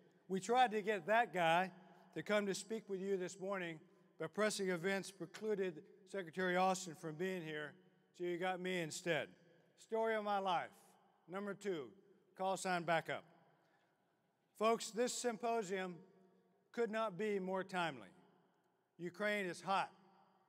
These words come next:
The P R C is on the march. North Korea is, once again, launching missiles and acting up. And last week, the Biden administration released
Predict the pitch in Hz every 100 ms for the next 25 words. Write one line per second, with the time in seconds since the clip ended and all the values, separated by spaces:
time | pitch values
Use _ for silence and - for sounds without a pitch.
0 | _ _ _ _ _ - 156 220 220 202
1 | 220 220 202 202 196 185 190 180 131 -
2 | - - _ _ _ _ _ - 190 208
3 | 202 214 214 208 208 196 214 165 170 208
4 | - 180 190 202 226 - - - - 185
5 | 190 190 185 202 202 196 175 180 185 185
6 | 185 180 127 - - - _ _ _ _
7 | _ _ 160 190 214 208 202 220 - 165
8 | 196 208 202 190 196 185 202 208 - 180
9 | 165 185 202 185 -